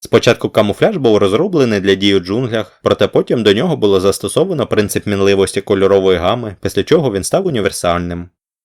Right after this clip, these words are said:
На відміну від більшості камуфляжів тих років, у новій розробці використовувались не два, а чотири кольори:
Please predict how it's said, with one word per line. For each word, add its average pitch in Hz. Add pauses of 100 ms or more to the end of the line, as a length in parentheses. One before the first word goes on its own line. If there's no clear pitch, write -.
(240)
На 107
відміну 139
від 107
більшості 101
камуфляжів 101
тих -
років, 120 (120)
у 104
новій 101
розробці 101
використовувались 104
не 98
два, 117
а 180
чотири 98
кольори: 95